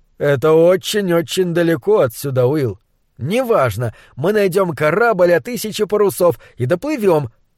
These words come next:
«Ну-ну, такие корабли не на каждом шагу, сынок». «Но ты же нашёл такой». «Да, нашёл. Я такой нашёл».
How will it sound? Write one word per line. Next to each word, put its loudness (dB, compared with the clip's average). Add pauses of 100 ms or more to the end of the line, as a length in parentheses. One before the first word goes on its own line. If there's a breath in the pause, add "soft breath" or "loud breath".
«Ну-ну, -2 (200)
такие -4
корабли 0
не -2
на 0
каждом 0
шагу, -2
сынок». -8 (320)
«Но -2
ты -6
же -2
нашёл 2
такой». -2 (320)
«Да, 0
нашёл. -2 (400 loud breath)
Я -2
такой 0
нашёл». -4